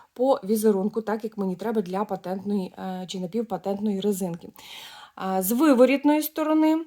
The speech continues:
цей візерунок чи моя планка пров'язується як звичайна резинка один на один. Отож, продовжую пров'язувати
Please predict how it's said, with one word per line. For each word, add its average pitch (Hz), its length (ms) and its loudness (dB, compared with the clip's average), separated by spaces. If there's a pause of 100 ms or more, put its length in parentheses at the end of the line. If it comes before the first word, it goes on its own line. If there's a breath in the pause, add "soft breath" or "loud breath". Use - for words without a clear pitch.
цей 247 240 6
візерунок 220 760 2
чи 226 240 0
моя 202 320 4
планка 226 440 -2
пров'язується 214 640 -2
як 233 260 0
звичайна 202 480 0
резинка 240 480 -2
один 208 400 0
на 190 140 -4
один. 190 400 -12 (1600 loud breath)
Отож, 226 320 -8
продовжую 208 560 -4
пров'язувати 190 920 -6